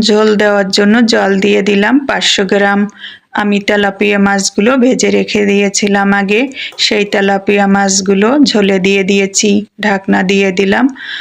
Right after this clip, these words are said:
ঢাকনা উঠায় দেখি ঝোলটা ফুটে উঠেছে।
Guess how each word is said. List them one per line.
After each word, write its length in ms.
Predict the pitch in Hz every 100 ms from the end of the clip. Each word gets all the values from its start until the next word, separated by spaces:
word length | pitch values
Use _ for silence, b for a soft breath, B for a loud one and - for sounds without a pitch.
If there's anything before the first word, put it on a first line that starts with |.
| B _ 208
ঢাকনা 320 | 214 220 214
উঠায় 320 | 202 202 202 190
দেখি 300 | 202 196 247
ঝোলটা 420 | 247 226 196 190 240
ফুটে 300 | 254 220 202
উঠেছে। 500 | 196 196 196 - 208